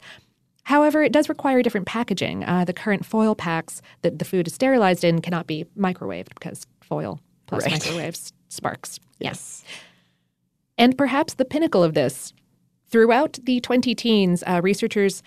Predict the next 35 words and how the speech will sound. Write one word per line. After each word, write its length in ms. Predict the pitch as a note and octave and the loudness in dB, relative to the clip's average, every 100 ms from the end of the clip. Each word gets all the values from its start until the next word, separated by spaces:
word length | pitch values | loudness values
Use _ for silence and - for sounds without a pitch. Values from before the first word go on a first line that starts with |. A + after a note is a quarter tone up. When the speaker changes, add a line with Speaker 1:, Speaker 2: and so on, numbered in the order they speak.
| _ _ | _ _
Speaker 1:
have 220 | G3 F3 | -2 2
been 160 | G3+ | 4
working 380 | G3+ F#3 F3+ E3+ | 4 4 2 0
on 220 | - E3+ | 0 0
an 120 | E3+ E3 | 2 0
M 180 | G3+ A3+ | 2 4
R 180 | A3 | 4
E 120 | G3+ F3+ | 2 0
pizza 500 | - A#3+ - - - - _ _ _ - | -4 -8 -6 -6 -8 -12 _ _ _ -8
that 140 | D3+ | -4
can 200 | - G#3 | 2 2
keep 200 | C4 C4 | 2 2
up 160 | C#4 C4+ | 0 2
for, 180 | C#4 C4 | -2 -2
for 140 | - A#3 | 0 0
up 140 | A#3+ | 2
to 80 | C4 | 0
three 220 | C4 C4 | 2 0
years 340 | B3+ C#4+ D4 - | 2 2 2 2
and 160 | G3 | 2
apparently 460 | G3 - E4 F4 F4+ | 2 -2 -4 -2 -2
tastes 340 | E4+ F4 - | 0 -2 -2
like 140 | E4 E4 | -4 -4
the 80 | |
cold 260 | D4+ D#4+ D#4 | 0 0 0
pizza 300 | - D#4 D4 | -4 -2 -2
that 140 | A#3+ - | -4 -2
so 160 | D#4 | -2
many 240 | D4+ D4 A#3+ | 0 2 2
of 80 | |
us 240 | G3 F#3 - _ _ | 0 -2 -8 _ _
have 140 | - | -2
enjoyed 320 | A3 A3 A3 | 0 0 -2
for 100 | A3+ | -4
breakfast. 540 | A3 A3+ - F3 - | -4 -4 -6 -8 -10